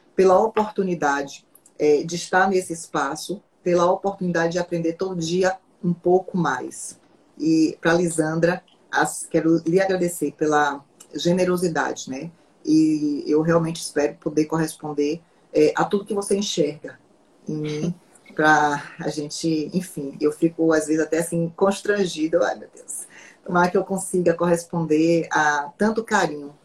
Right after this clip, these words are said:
que é o que eu tenho recebido, assim, da advocacia,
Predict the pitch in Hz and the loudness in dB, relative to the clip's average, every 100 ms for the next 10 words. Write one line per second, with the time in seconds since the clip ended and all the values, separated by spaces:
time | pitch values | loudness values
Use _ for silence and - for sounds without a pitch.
0 | _ - 170 165 185 180 175 170 165 170 | _ 2 4 4 2 -2 0 0 -2 -2
1 | 156 151 147 151 - _ _ 147 - 160 | -6 -6 -6 -8 -10 _ _ -10 -6 -4
2 | 156 160 156 156 151 151 - 156 160 | 0 0 0 -2 -2 -4 -6 -2 -2